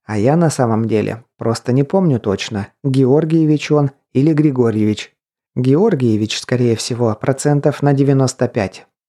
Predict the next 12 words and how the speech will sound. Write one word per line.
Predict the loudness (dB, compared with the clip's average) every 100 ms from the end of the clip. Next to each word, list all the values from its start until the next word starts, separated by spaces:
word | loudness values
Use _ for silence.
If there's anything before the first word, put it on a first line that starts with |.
| -6
Но | 0 0 0
в |
пять | -2 -2 0
процентов | -2 -2 0 -2 0 -4 -4 -6
попадать | -4 0 0 0 0
не | -2
хочу, | 0 -2 -2 -6
чтобы | -6 -2 2 2
ещё | 2 -2
сильнее | 0 0 2 2 2
не | 2
обидеть. | 2 0 -4 -6